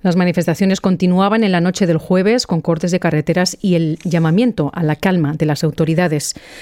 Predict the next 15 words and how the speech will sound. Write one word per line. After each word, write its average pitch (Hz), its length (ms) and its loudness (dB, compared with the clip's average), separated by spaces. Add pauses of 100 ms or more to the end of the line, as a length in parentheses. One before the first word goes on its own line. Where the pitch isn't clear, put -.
(380)
La 170 80 0
alcaldesa 170 440 0
de 165 120 2
Bogotá 160 420 0
insistió 180 720 0
de 160 80 -2
todas 170 300 0
formas 196 340 0
en 185 80 4
una 208 160 4
reestructuración 175 880 0
profunda 208 460 0
de 180 80 0
la 156 100 0
policía. 156 480 0